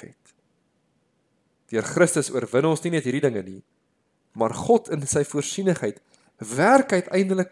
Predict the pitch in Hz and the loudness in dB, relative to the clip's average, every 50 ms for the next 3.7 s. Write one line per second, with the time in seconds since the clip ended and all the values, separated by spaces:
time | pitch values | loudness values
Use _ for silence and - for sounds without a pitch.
0 | - 247 247 247 - - - 165 190 214 190 170 165 175 185 175 - 165 151 135 | -2 -2 -2 -2 -4 -6 -6 -4 -2 0 2 2 2 2 0 -2 -2 -4 -6 -6
1 | - - 131 - 175 185 180 170 196 254 240 110 82 - - _ _ _ _ _ | -6 -4 -2 0 0 0 0 0 0 2 2 2 0 -2 -10 _ _ _ _ _
2 | _ _ _ - 120 120 113 107 104 104 110 107 - 110 107 - - 139 139 - | _ _ _ -6 -4 -2 0 0 0 0 -2 -2 -4 -4 -6 -4 -4 -6 -6 -4
3 | - - 190 - 240 214 - - 107 - - - - | -4 -6 -6 -4 -6 -6 -8 -10 -14 -16 -16 -20 -20